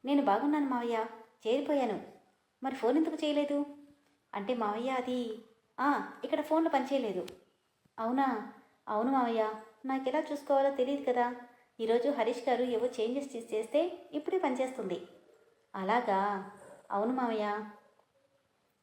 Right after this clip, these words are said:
"ఇలా ఇవ్వండి" అని తీసి ఫోన్ తీసుకున్న జానకి, "అమలు, నువ్వు బానే ఉన్నావా?" "బాగున్నానత్తయ్య." "వాడు నీతోనే ఉన్నాడా?" "నాతో లేడు, పక్క రూమ్లో ఉన్నాడు."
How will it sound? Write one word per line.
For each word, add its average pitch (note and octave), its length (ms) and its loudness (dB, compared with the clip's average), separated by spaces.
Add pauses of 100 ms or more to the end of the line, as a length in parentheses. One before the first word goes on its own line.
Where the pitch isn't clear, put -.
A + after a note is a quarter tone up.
(180)
"ఇలా B3 120 2
ఇవ్వండి" B3+ 460 2 (320)
అని A3 220 -2
తీసి - 340 -10
ఫోన్ C4 300 0
తీసుకున్న C#4 340 -4
జానకి, A3+ 580 -4 (360)
"అమలు, G#3 240 0 (320)
నువ్వు A3 160 -10
బానే G3 280 0
ఉన్నావా?" C4+ 460 2 (480)
"బాగున్నానత్తయ్య." G#3+ 840 2 (460)
"వాడు G#3 160 2
నీతోనే A3+ 360 0
ఉన్నాడా?" A#3+ 460 0 (480)
"నాతో A#3 300 2
లేడు, C4+ 240 4
పక్క - 460 -2
రూమ్లో C4+ 300 2
ఉన్నాడు." A3 480 -2